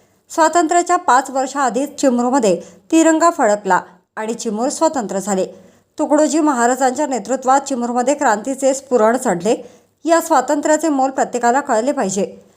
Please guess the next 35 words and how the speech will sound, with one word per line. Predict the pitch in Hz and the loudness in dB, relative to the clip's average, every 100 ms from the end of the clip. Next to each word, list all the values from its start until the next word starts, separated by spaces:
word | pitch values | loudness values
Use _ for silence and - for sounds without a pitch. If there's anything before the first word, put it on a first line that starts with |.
| _ _ | _ _
भविष्यासाठी | 254 277 339 339 311 339 | -2 0 0 -2 -2 0
हा | 339 330 | 2 2
अनमोल | 240 233 269 | 2 0 -2
ठेवा | 247 214 254 | -2 0 0
जतन | 233 180 220 | 0 -4 -6
करून | 240 269 277 | -2 -2 -2
ठेवत | 240 208 220 | -2 -2 -2
असतानाच | 208 247 277 220 175 - - _ - | -2 -2 0 2 0 -6 -20 _ -8
विकसित | 311 339 330 | -2 -2 0
भारत | 262 269 302 330 | -2 0 2 0
आणि | - 247 254 | 0 -2 -2
मजबूत | 233 202 269 | -4 -4 -4
भारत | - 254 269 294 | 0 2 2 0
हेच | 220 269 269 - | -2 -4 -2 -4
आमच्या | 220 226 | -4 -2
सरकारचे | 277 233 180 - - 277 | -2 0 0 0 0 -4
ध्येय | 202 180 | -2 0
आहे. | 175 180 240 294 - - _ _ | 0 0 -4 -4 -10 -20 _ _
त्या | 359 | -2
दृष्टीने | 311 311 240 330 339 | 0 0 -2 0 2
राज्य | 349 247 208 | 2 2 0
सरकारची | 262 277 254 269 269 | -4 -4 0 0 0
वाटचाल | 262 196 262 262 | 0 0 0 -4
सुरू | 262 208 | -4 -6
असून | 214 254 202 - - _ _ - | -6 -4 -6 -8 -18 _ _ 0
समाजाच्या | 330 330 330 349 | 2 2 2 0
प्रत्येक | 294 240 - 311 | 0 0 0 -2
घटकामागे | 262 240 262 262 247 285 | -2 -4 0 0 0 -4
सरकार | 302 233 - 277 | -2 -2 2 0
भक्कमपणे | 226 202 285 277 302 | 0 -2 0 2 2
उभे | 285 190 | 0 2
आहे | 190 185 185 - - _ _ - | 0 0 -2 -4 -12 _ _ -8
आणि | 226 | -6
भविष्यातही | 214 208 233 269 - 247 262 | -2 -2 -2 -2 -2 -2 -2
राहील, | 202 196 285 | -2 -2 -4